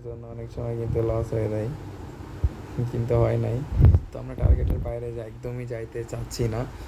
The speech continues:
Already কিন্তু আট মিনিট হয়ে গেছে। তো আজকের ভিডিওটা এই পর্যন্তই। যদি ভিডিওটা ভালো লাগে, অবশ্যই like, comment, share and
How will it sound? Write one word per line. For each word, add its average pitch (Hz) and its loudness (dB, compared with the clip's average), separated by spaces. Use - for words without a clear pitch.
Already 123 2
কিন্তু 123 -2
আট 117 -2
মিনিট 120 -2
হয়ে 113 0
গেছে। 110 -6
তো 120 2
আজকের 127 -4
ভিডিওটা 123 -2
এই 117 0
পর্যন্তই। 120 -2
যদি - -12
ভিডিওটা 117 -4
ভালো 113 -6
লাগে, 110 -6
অবশ্যই 110 -8
like, 117 -16
comment, 113 -18
share - 2
and - -12